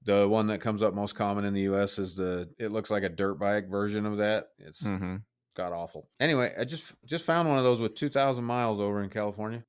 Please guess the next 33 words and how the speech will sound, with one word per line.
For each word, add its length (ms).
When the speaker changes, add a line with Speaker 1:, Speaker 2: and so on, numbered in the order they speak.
Speaker 2:
Okay. 380
How 80
much, 280
uh 500
Speaker 1:
Twelve 240
grand. 300
Speaker 2:
That's 180
not 140
bad. 120
I, 240
uh, 560
so 480
Triumph, 600
right? 300
They 260
came 220
out 40
with 80
their 200
Speed 280
Triple 520
R 160
S 320
in 100
that 180
kinda 420
cafe 360
racer 360
look. 220
Speaker 1:
Yeah. 260
Speaker 2:
I 120
like 300
it. 100